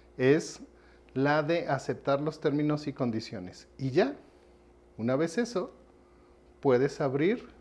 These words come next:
tu app. Ya que tú la tienes abierta, ya que tu app está lista,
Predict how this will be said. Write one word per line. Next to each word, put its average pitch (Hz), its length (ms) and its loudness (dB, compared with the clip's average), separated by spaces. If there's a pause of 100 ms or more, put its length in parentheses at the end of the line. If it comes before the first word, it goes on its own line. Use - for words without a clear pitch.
(180)
tu 123 180 2
app. 101 280 -2 (1700)
Ya 147 160 -2
que 214 80 -8
tú 196 160 -4
la 190 140 0
tienes 180 400 -4 (160)
abierta, 156 360 0
ya 127 160 0
que 151 120 -6
tu 135 340 -2
app 135 200 -2
está 135 340 -4
lista, 131 600 -4